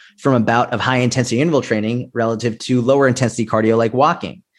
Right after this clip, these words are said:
So, I mean, it, it's a no-brainer for me. And the one thing that a lot of people will use, they'll be like, "Well, you know,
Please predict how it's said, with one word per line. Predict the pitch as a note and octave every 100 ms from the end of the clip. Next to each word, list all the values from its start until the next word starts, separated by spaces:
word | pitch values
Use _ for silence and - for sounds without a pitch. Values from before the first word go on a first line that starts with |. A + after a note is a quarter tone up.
| _ - - - -
So, | - C#3+
I |
mean, | C3+ B2
it, | B2+ B2+
it's | C#3 C3+
a |
no-brainer | B2+ D#3 D3+ B2 C3+ C3+ -
for | A#2
me. | C#3 D3 B2+
And | A#2+
the | B2+
one | B2 C#3+ D#3+ D3
thing | C#3 C#3+ C#3
that | B2+ A#2 -
a |
lot | A#2+ A#2
of | A2
people | - A#2+ A2+
will | A2+
use, | A2+ A#2 A2
they'll | G#2+
be |
like, | G#2+ G2+
"Well, | D#3 C#3
you | B2
know, | A#2 A2